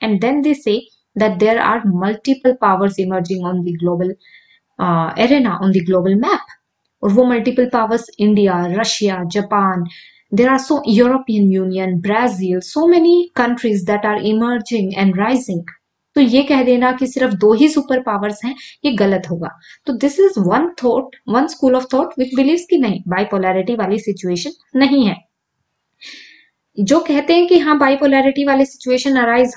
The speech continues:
हो रही है यूएस चाइना के बीच में, चाइना के राइज से, वो ये कहते हैं कि भले बहुत ज्यादा एसिमेट्री है,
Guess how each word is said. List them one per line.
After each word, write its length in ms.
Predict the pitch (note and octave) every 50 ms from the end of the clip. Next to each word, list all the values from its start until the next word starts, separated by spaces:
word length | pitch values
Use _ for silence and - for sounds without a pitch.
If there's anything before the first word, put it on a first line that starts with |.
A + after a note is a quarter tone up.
| G3
हो 100 | A#3+ C4+
रही 240 | D4 D4 C#4 C#4 C#4
है 180 | C4 C4+ C4+ D#4+ - _ _ _ - G#3+
यूएस 520 | G3+ A3 A#3 B3 C4+ C#4 - - _ _ _ _ -
चाइना 360 | - A#3 G#3+ A3+ B3 C4 C4
के 120 | C4 C#4
बीच 240 | A#3+ B3 B3 B3 B3
में, 140 | B3 B3+ B3+
चाइना 340 | B3+ A#3+ G#3 G#3 G#3+ A3 A3
के 180 | G#3+ A3 G3
राइज 280 | F#3 G3 G3 A3+ C#4 C#4 -
से, 260 | - - C#4 C#4 C#4 - - - - - _ _ _ _ - A3+
वो 140 | A3 D#4+
ये 200 | E4+ D#4 E4+ F4
कहते 280 | F4 F4 D#4 C#4+ - D#4+
हैं 100 | E4 F#4+
कि 300 | - - G#4 G#4 A4 G#4+ - - - -
भले 380 | G3 F3 G#3+ B3 C4+ D4+ F#4 G4
बहुत 380 | E4 - B3 B3+ D4+ D#4+ D#4
ज्यादा 300 | C#4+ C4 C4+ D#4 D#4+ D#4+ -
एसिमेट्री 540 | A#3+ C4+ C4 - C#4+ C4+ C4+ C4+ - C#4+ C#4
है, 280 | B3+ C#4 C4+ G3+ G3